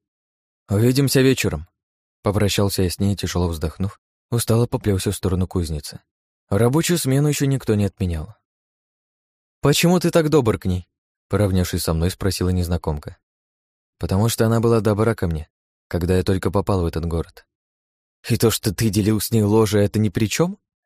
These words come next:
произнесла моя собеседница, сверля меня презрительным взглядом. "Ни при чем. Это было всего один раз, а потом мы стали просто друзьями", устало ответил я, не понимая сути ее претензий.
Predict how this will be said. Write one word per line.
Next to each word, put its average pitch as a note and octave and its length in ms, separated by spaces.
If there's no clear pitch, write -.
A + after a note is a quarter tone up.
произнесла F#2+ 560
моя F2+ 180
собеседница, F2+ 640
сверля F2 420
меня D#2+ 260
презрительным E2+ 640
взглядом. E2 460
"Ни A2 160
при B2+ 200
чем. A2 300
Это F2+ 200
было A#2 220
всего G2 220
один G2+ 220
раз, E2+ 280
а E2+ 100
потом G#2+ 280
мы G2 100
стали F#2 220
просто G2 320
друзьями", E2+ 560
устало F#2+ 380
ответил F2 340
я, D#2 280
не F2 100
понимая E2 340
сути F#2 260
ее E2+ 140
претензий. E2 560